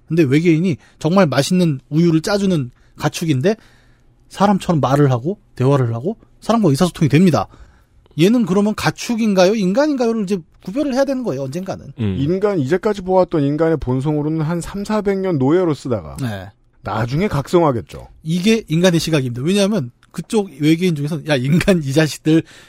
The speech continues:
Speaker 1: 한 오백 년 노예로 <laughs> 부려먹어야지." 그렇게 볼 수도 있겠죠.
Speaker 2: 어, 그렇죠.
Speaker 1: 예,
Speaker 2: 그,
Speaker 1: 예,
Speaker 2: 네.
Speaker 1: 예.
Speaker 3: 음.
Speaker 1: 뭐 외계인을 예로 들었지만 이건 완전 딴 예고,
Speaker 3: 음.
Speaker 1: 어, 사실 그 질문에 대한 어떤 사리에는 인공지능?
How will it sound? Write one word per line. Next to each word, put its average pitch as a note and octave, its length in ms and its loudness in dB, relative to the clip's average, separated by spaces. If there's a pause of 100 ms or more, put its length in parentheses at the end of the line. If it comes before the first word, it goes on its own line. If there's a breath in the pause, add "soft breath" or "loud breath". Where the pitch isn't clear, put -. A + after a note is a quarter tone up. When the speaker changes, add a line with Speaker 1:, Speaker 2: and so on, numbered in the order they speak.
(140 loud breath)
Speaker 1:
한 F3+ 220 -6
오백 D#3 320 2
년 E3 180 2
노예로 D#3 320 4
<laughs> C3+ 60 0
부려먹어야지." F#3 720 2 (240 loud breath)
그렇게 B3+ 280 4
볼 A3+ 140 4
수도 G#3 240 -2
있겠죠. C3+ 460 -2
Speaker 2:
어, - 20 0
그렇죠. A#2 440 0
Speaker 1:
예, F3+ 40 2
Speaker 2:
그, F3 140 4
Speaker 1:
예, C#3+ 40 0
Speaker 2:
네. A2+ 260 2
Speaker 1:
예. A2+ 140 -4 (280 loud breath)
Speaker 3:
음. A2 220 -12
Speaker 1:
뭐 G3 140 0
외계인을 D4+ 500 4
예로 F#3 200 2
들었지만 E3 600 -4
이건 E3 180 -2
완전 D3 300 0
딴 A3 220 0
예고, D#3+ 360 0 (100)
Speaker 3:
음. F2+ 200 -12 (100)
Speaker 1:
어, F2+ 240 -14
사실 A3 300 0
그 G3 300 2
질문에 F#3 500 0 (120)
대한 C#3 420 0
어떤 A2+ 340 -8
사리에는 A3 580 -4 (480)
인공지능? G#3 640 0